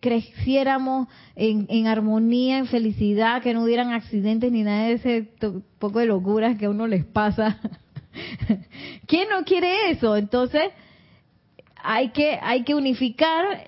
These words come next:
eh, la,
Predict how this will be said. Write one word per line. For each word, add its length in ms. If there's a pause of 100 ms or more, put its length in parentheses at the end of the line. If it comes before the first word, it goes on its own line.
(100)
eh, 840 (1300)
la, 760